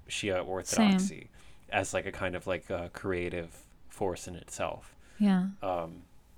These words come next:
Speaker 1: I think, like, the mortification of the flesh is based, it's something that a lot of people wanna shy away from now. You know, it's something that people will try to downplay, even in Catholicism, like, uh,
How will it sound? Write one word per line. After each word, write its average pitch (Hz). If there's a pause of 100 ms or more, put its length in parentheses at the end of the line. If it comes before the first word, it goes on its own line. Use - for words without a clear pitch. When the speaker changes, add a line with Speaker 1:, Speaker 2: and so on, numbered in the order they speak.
(1300)
Speaker 1:
I 104
think, 117
like, 107
the 95 (600)
mortification 107
of 90
the 98
flesh -
is 92
based, 95
it's -
something 156
that 127
a 107
lot 92
of 92
people 98
wanna 92
shy 92
away 87
from 101
now. 107
You 98
know, 87
it's 92
something 107
that 95
people 101
will 95
try 90
to 87
downplay, 92
even 110
in 117
Catholicism, 92
like, 87 (680)
uh, 90